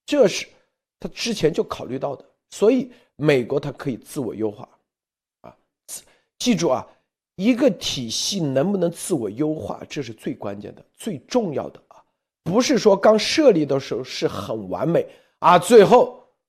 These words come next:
越来越变越差啊，和设立的时候没关系，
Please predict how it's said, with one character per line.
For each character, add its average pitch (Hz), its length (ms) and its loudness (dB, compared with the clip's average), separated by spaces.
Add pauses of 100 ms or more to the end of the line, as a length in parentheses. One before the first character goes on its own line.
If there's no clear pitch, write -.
(300)
越 185 180 8
来 156 120 6
越 165 200 4
变 147 240 4
越 160 160 2
差 - 280 -10 (840)
啊， - 160 -20 (280)
和 233 280 6
设 370 480 6
立 277 180 6
的 226 100 6
时 - 240 -2
候 - 380 -2
没 135 180 0
关 151 220 -2
系， - 180 -14